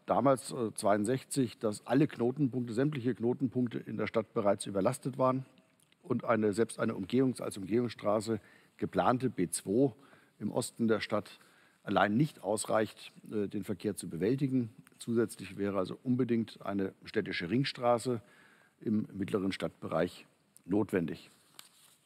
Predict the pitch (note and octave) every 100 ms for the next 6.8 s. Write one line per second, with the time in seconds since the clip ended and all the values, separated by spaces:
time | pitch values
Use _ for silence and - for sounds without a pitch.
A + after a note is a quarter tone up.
0 | _ - - - - _ _ _ _ _
1 | _ _ _ _ _ _ _ _ _ _
2 | _ _ _ _ _ _ _ _ _ -
3 | A#2+ A2 - - _ _ _ _ - A2+
4 | C3+ C3+ - - - - A2+ B2 C#3 C3
5 | B2 - D3 C3+ A2+ A#2 F#2+ C3 - C3
6 | C3+ A#2+ G#2+ G2+ G2+ G2 G2